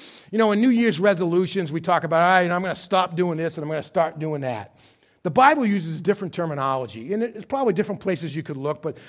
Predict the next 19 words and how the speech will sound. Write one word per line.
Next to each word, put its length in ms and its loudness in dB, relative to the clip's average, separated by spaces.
but 160 2
I, 160 6
I'm 180 2
a 60 -2
big 260 2
fan 320 -2
of 80 -4
the 80 -4
Apostle 420 -2
Paul, 380 0
and 100 -4
I 40 -4
love 280 0
the 60 -2
way 220 0
that 100 -6
he 80 -8
puts 340 -10
it. 160 -8